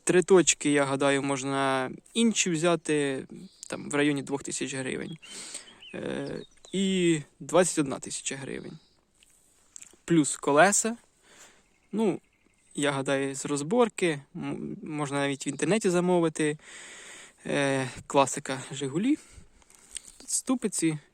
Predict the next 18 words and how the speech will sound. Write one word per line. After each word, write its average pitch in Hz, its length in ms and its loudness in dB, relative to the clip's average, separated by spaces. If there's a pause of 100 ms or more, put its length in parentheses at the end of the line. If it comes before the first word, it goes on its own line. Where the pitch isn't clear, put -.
(240)
із 156 140 -6
цапфами 147 640 -2 (520)
і 180 80 -4
самі 143 420 -4 (100)
колеса. - 480 -6 (1080)
Е, 139 640 -2 (680)
доплюсуємо 175 500 4
до 151 80 4
них 151 160 2
ще - 200 2
дві 135 140 -8
тисячі - 380 -8
гривень. 254 520 -2 (1500)
І 160 460 0 (640)
того 151 340 2
в 143 60 -4
нас 143 320 -2
було - 460 -6